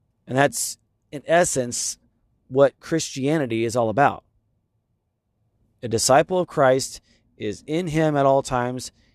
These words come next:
He's with him, and everything a Christian does is for Christ. In him, with him, for him. So,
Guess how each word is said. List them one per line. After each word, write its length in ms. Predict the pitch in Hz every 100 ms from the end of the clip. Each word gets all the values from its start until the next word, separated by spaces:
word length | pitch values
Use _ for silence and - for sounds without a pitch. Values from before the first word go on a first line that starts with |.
| _
He's 180 | - 104
with 300 | 131 165 -
him, 280 | 139 135 135
and 140 | 123 -
everything 520 | 139 156 180 175 170
a 60 | 151
Christian 400 | - 160 - 151
does 260 | 127 127 104
is 180 | 107
for 340 | - 127 123 117
Christ. 560 | - 104 92 - - - _ _ -
In 160 | 147
him, 320 | 143 143 139 135
with 260 | 180 123 -
him, 260 | 113 107 _
for 240 | - 107
him. 180 | 92 - _ _ _ _ _ _ _ _ _ _ _ _ _ _ _ _ _ _ _
So, 520 | - - 107 101 98